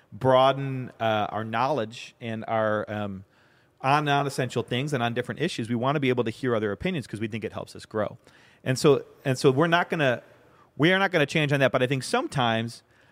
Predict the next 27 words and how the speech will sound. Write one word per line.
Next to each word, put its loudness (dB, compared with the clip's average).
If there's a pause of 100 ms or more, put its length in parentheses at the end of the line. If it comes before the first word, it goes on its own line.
(160)
um, -2 (180)
we, 0
wh-, 0
one 4
of 2
the 0
things 2
I've 4
learned 0
this 0
year 0
is 0
the -8
people 2
at 6
our 6
church 0
actually -2
wanna 0
know, 0
like, 0
"Okay, -2
so -8
you 2
presented -4
both 0
sides, -2